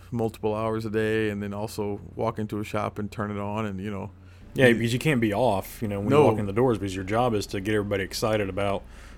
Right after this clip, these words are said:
Speaker 2: a product.
Speaker 1: Oh, exactly. Yeah, yeah. So you have to have some, like I said, you gotta have some motivation and some in-,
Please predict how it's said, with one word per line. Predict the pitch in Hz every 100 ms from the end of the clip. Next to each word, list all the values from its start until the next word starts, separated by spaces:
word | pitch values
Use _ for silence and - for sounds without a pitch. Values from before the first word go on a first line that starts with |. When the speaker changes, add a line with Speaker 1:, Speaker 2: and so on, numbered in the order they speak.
| -
Speaker 2:
a |
product. | - 104 95 95 98 -
Speaker 1:
Oh, | 156
exactly. | 131 165 151 117 110
Yeah, | 127
yeah. | 101 95 -
So | 165
you | 175
have | 175
to | 175
have | 131
some, | - 135
like | 123 127
I |
said, | 117 110
you |
gotta | 113 135
have | 123
some | - 123
motivation | 113 120 117 110 110 120
and | 107
some | 127 113
in-, | 113 110